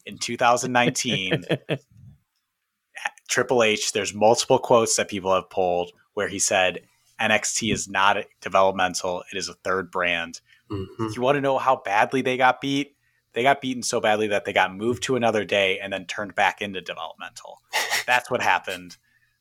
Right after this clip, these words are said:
Speaker 1: And it just bothers me that you can't just, just own it. Just say, "Yeah, they,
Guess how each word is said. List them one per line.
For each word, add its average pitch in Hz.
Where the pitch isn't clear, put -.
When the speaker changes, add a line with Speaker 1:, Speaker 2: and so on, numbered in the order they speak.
Speaker 1:
And 113
it 113
just -
bothers 117
me 131
that 110
you 95
can't 104
just, -
just -
own 180
it. 90
Just -
say, 127
"Yeah, 131
they, 101